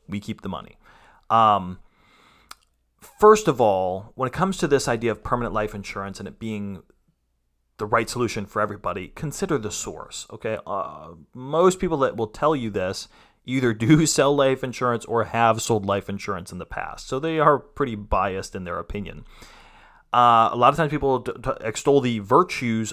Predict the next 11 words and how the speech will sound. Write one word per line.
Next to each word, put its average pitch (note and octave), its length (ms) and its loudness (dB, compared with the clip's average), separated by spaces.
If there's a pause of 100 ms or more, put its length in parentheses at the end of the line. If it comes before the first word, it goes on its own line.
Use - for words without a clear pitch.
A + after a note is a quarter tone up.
of G#2+ 460 2
permanent A2 300 -6
life G#2 180 -6
insurance G2+ 420 -6
because A2+ 380 -6
it A2 100 -8
pays D3 300 -2
very A2+ 260 0
well. B2+ 380 0
And G2+ 100 -8
I'm, G2 180 -6